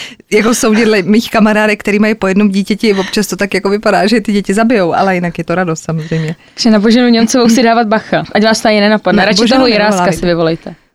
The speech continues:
Speaker 1: A tak zase, <laughs> co by vám řekl?
Speaker 2: Já ti nevím.
Speaker 1: Jo, a ještě jsem chtěla říct, teda, když už jsme u těch blbostí na začátku, že...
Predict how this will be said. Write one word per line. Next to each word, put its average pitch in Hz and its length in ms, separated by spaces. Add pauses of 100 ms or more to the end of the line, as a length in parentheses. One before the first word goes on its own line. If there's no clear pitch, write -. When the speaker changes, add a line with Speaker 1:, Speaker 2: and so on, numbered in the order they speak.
(240)
Speaker 1:
A 175 40
tak 175 140
zase, 180 260 (240)
<laughs> 190 240
co - 200
by - 60
vám 214 220
řekl? - 440 (460)
Speaker 2:
Já 190 260
ti 196 160
nevím. 190 580 (680)
Speaker 1:
Jo, 240 340
a 202 80
ještě 214 260
jsem 330 180
chtěla 311 280
říct, 196 260
teda, 190 220
když 208 160
už 240 140
jsme 247 220 (400)
u 214 60
těch 254 180
blbostí 202 400
na 233 100
začátku, 180 600
že... 180 400